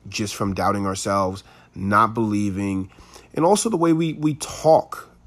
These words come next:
to and about ourselves, right? Positive self-talk is gonna be so key in your fitness journey and, and in believing in yourself, because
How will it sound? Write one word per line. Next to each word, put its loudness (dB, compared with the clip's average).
to 0
and 0
about 0
ourselves, -10
right? -4
Positive 2
self-talk 2
is -6
gonna -4
be -4
so -2
key -4
in -2
your 2
fitness -2
journey 0
and, -6
and -4
in -2
believing -2
in 0
yourself, 0
because 0